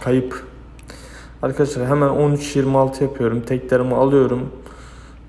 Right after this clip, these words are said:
Bakın, çarpı iki yaptım. On üçte altı yüz liramız var. Yirmi altıda dört yüz elli liramız var şu an. On üçte arttırdım.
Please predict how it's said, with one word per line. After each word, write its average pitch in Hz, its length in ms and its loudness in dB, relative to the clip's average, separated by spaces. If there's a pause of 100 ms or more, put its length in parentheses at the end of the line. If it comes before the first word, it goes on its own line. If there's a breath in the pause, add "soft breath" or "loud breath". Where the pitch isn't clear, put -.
(100)
Bakın, - 180 -8 (120)
çarpı 185 360 -4
iki 185 220 -2
yaptım. 147 460 0 (1080)
On 160 160 2
üçte 147 220 -2
altı 156 400 2
yüz 175 180 0
liramız 170 380 2
var. 160 200 6 (2500 loud breath)
Yirmi 151 260 -2
altıda 131 680 2 (760)
dört 139 240 2
yüz - 100 -6
elli 120 140 -2
liramız 113 300 -4
var - 120 -4
şu - 160 -8
an. 143 120 -4 (400)
On 139 120 0
üçte 127 260 -2
arttırdım. 127 720 -2